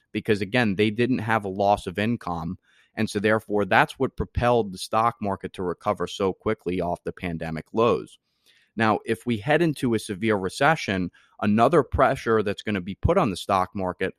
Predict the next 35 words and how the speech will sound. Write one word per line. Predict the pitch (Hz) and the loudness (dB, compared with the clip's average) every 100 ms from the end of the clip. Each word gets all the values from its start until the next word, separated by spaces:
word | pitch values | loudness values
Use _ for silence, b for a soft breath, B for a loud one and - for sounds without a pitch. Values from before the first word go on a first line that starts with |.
| b b - | b b -6
is | 107 | 0
a | |
lot | 110 110 135 | 2 6 4
of | 120 | 4
people | 131 131 113 | 0 0 0
that | 104 98 | -2 -2
have | 110 104 | -2 -2
jobs | 101 110 101 95 | 0 2 2 2
now | 104 110 | 0 2
that | 104 95 | 2 0
are | 98 | -2
contributing | - 90 - 104 98 95 | -4 -6 -4 -2 -2 -4
to | 95 | -4
their | 87 | -4
four | 85 - 98 95 | -6 -2 0 0
oh | |
one | 87 85 85 | 0 -4 -4
k. | 120 127 110 101 - _ _ _ | 0 2 2 0 -6 _ _ _
If | 107 - | -6 0
they | 104 | 0
lose | 98 123 151 | 2 2 2
their | 143 107 | 2 0
job, | 87 95 90 92 | 2 0 2 2
they're | 98 98 | 0 0
no | 98 | 0
longer | 98 101 98 | 0 -2 -2
gonna | 92 95 | -4 -6
be | 87 90 | -6 -8
contributing | 92 82 139 160 131 104 | -10 -4 -2 0 0 0
to | 92 87 | -2 -6
a | |
four | - 82 90 | -4 -2 0
oh | 87 | 0
one | 82 82 | -2 -6
k. | - 82 82 90 | -6 -8 -6 -10